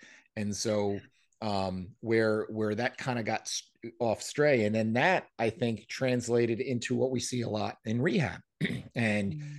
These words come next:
Speaker 1: you know, balance training is, "I'm gonna, you know, stand you on an Airex pad for thirty seconds and toss a tennis ball at you," right?
Speaker 2: <laughs>
Speaker 1: Um, and
Speaker 2: Mm.
Speaker 1: so,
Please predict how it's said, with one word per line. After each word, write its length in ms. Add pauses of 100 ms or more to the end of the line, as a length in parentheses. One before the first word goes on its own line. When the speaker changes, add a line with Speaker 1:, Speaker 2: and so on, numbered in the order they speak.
(120)
Speaker 1:
you 80
know, 140
balance 480
training 320
is, 120
"I'm 120
gonna, 180 (400)
you 120
know, 240
stand 320
you 100
on 60
an 100
Airex 380
pad 260
for 80
thirty 320
seconds 460
and 100
toss 240
a 60
tennis 280
ball 240
at 160
you," 80 (120)
right? 300
Speaker 2:
<laughs> 180
Speaker 1:
Um, 600 (220)
and 260
Speaker 2:
Mm. 40
Speaker 1:
so, 480